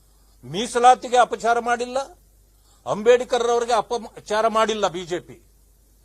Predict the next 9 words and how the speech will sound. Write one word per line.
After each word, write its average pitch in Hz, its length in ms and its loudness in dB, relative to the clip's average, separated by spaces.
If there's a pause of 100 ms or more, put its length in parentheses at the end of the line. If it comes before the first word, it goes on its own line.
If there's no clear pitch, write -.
(360)
ಹಾಗಿದ್ರೂ 208 560 0
ಕೂಡ 320 260 4 (800)
ನಿಮ್ಮ 208 180 -8
ಮನಸ್ಥಿತಿಯನ್ನ 233 840 -6
ನೀವು 196 200 -6
ಬದಲಿಸ್ಕೊಳ್ಳದೆ 175 1000 -8 (760)
ಕಾಂಗ್ರೆಸ್ 240 540 2
ಅನ್ನ 226 120 -4
ಹೊಗಳ್ತಕ್ಕಂಥ, 196 800 -4